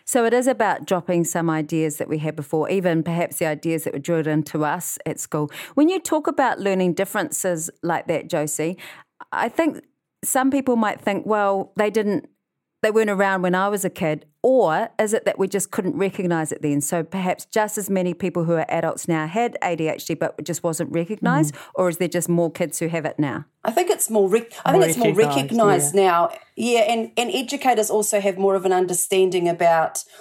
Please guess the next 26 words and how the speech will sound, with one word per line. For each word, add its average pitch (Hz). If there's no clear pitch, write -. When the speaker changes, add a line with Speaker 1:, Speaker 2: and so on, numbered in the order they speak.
Speaker 3:
what 196
to 202
look 175
for. 302
Even 247
with 226
dyslexia, 196
there's 180
that -
misconception 214
that, 180
"Oh, 185
you 190
write 196
backwards 185
and 190
upside 175
down, 180
you're 175
dyslexic." 175
And 202
when 202
you 196
learn 240
about 196
dyslexia, 170